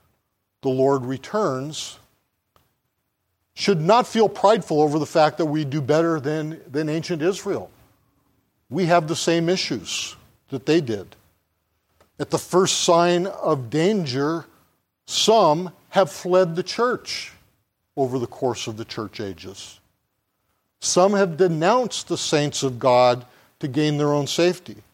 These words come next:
Some have even renounced our Lord because they held their own lives so dear. This is an ongoing danger, and we need to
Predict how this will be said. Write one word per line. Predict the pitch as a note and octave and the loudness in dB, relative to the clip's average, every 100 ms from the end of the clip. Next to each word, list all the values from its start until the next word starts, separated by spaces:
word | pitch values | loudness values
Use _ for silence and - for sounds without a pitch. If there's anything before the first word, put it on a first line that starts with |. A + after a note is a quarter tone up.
| _ _ _ _ _ _ | _ _ _ _ _ _
Some | - - A3 | -2 2 2
have | G#3 F3+ | 2 2
even | G3+ F#3+ D#3+ | 2 2 2
renounced | D#3 D3 F3 A#3+ G#3+ - | 0 2 2 2 0 0
our | C#3 | 0
Lord | B2 B2 C3 C#3+ | 0 0 0 0
because | D3+ - D#3+ C3+ | -4 -2 -2 0
they | D3 C3 | -2 -2
held | D3 D#3+ D#3+ C#3+ _ _ _ - | -2 -2 -2 -6 _ _ _ -8
their | A#2 D#3 E3 | -2 0 0
own | D#3 G3 | -2 -2
lives | E3+ C3 A#2+ A#2+ A#2+ | 0 2 2 0 -4
so | - C3+ | -2 -2
dear. | B2+ C3+ E3 F#2 - _ _ _ _ _ _ _ _ _ _ _ _ _ _ _ _ _ _ _ _ _ _ - | 0 0 0 -2 -10 _ _ _ _ _ _ _ _ _ _ _ _ _ _ _ _ _ _ _ _ _ _ -6
This | D3+ - | -6 -4
is | A#3+ G3+ F3 C#3+ C3 - - - _ _ _ _ _ _ _ | 2 4 4 2 -2 -8 -12 -20 _ _ _ _ _ _ _
an | D#3 D3 | -2 0
ongoing | C#3 C#3 C#3 C#3+ C#3 | 0 0 -2 -2 -2
danger, | D#3 F#3 B2 - _ _ _ _ _ _ _ _ _ _ | -2 -2 -6 -16 _ _ _ _ _ _ _ _ _ _
and | D3 C#3 | -8 -4
we | C#3 | -4
need | B2+ C#3+ E3+ D3 | -4 -4 -4 -6
to | - D#3+ C#3+ C#3 | -8 -4 -2 -2